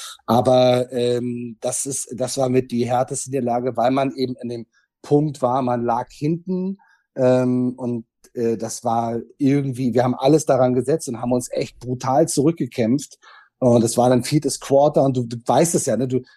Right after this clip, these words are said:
dann schaffst du den Ausgleich, aber du hast den Ausgleich ja wirklich erst mit dem Extrapunkt. Und wenn du den nicht machst, äh, äh, du hast eigentlich alles dafür getan, aber der, der, und der geht auch noch an den Pfosten.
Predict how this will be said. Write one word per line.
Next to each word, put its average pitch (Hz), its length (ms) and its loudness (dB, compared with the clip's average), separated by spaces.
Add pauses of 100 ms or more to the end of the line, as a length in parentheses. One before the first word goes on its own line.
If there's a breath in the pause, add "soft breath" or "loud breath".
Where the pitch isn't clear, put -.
dann 127 160 2
schaffst - 440 -6
du 185 80 2
den 139 220 0
Ausgleich, 139 420 0
aber 117 100 -4
du 117 100 -8
hast 151 260 -10
den 156 100 2
Ausgleich 131 440 -4
ja 123 120 -4
wirklich 123 320 -12
erst 127 220 -2
mit 127 140 -2
dem 110 100 -2
Extrapunkt. 98 680 -6 (400 loud breath)
Und 123 160 4
wenn 131 120 6
du 135 80 6
den 135 280 6
nicht 127 260 0
machst, 143 420 0
äh, 123 420 6
äh, 120 260 -2 (100)
du 120 80 -4
hast 131 140 -4
eigentlich 123 200 -6
alles 147 200 -2
dafür 135 240 -8
getan, 147 320 -2
aber 110 160 -2
der, 120 180 0
der, 113 220 -8
und 127 100 -4
der 131 80 0
geht 156 140 0
auch 151 80 -4
noch 139 120 -4
an 117 100 -10
den 113 40 -16
Pfosten. - 600 -4